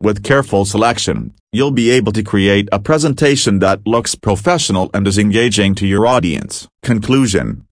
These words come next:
Choosing the right PowerPoint template can make creating a presentation easier and more effective.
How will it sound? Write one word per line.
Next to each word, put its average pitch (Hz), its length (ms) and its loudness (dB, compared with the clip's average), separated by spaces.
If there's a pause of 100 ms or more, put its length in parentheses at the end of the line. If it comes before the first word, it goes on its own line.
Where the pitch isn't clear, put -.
(120)
Choosing 104 360 0
the 90 80 0
right 92 320 0
PowerPoint 135 720 2
template 95 580 0
can 101 240 0
make 104 280 0
creating 123 420 2
a 107 60 0
presentation 143 880 0
easier 98 520 2
and 98 140 2
more 123 320 2
effective. 107 640 -2